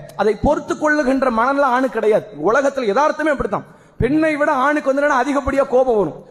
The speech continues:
அந்த கோபத்தை உடனே வெளிக்காட்டணுங்கிற அந்த கௌரவங்கிறது ஆணுக்கு ரொம்ப அதிகம். அதனால என்ன ஒரு வேலையும் நிலைக்க மாட்டார். இந்த வேலை பார்க்கக்கூடிய நபர்களை பாத்தீங்கன்னா, "ஏன் அங்க போகல? அவன் பேச்சு சரியில்லை, நம்மளை திட்டுறான், அவன்கிட்ட எல்லாம் வேலை பார்ப்பான், நான் வந்துட்டேன்."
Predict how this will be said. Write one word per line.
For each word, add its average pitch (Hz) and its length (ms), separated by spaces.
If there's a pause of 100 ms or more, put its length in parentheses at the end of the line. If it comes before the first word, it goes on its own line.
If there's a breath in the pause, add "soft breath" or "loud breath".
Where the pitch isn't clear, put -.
அந்த 226 180
கோபத்தை 294 420
உடனே 294 280
வெளிக்காட்டணுங்கிற 277 680
அந்த 226 360
கௌரவங்கிறது 294 680
ஆணுக்கு 262 360
ரொம்ப 254 160
அதிகம். 202 280 (420 loud breath)
அதனால 277 420
என்ன 294 160
ஒரு 277 200
வேலையும் 302 240
நிலைக்க 254 280
மாட்டார். 208 300 (240)
இந்த 165 100
வேலை 285 380
பார்க்கக்கூடிய 262 480
நபர்களை 254 380
பாத்தீங்கன்னா, 233 400
"ஏன் 247 100
அங்க 240 200
போகல? 226 380 (480)
அவன் 208 300 (140)
பேச்சு 240 300
சரியில்லை, 190 380
நம்மளை 220 240
திட்டுறான், 226 400 (140)
அவன்கிட்ட 240 300
எல்லாம் 269 160
வேலை 240 140
பார்ப்பான், 226 260
நான் 320 40
வந்துட்டேன்." 202 420